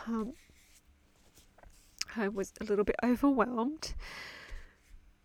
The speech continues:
but it was amazing. I knew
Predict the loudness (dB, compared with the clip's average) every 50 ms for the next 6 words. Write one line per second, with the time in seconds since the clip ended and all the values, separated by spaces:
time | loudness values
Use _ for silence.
0 | _ -10 -2 0 2 2 2 2 2 2 2 2 0 -2 -4 -4 -2 0 0 0
1 | 0 0 0 -2 -2 -2 -2 -2 -2 -2 -4 -4 -4 0 4 4 6 8 8 8
2 | 8 6 6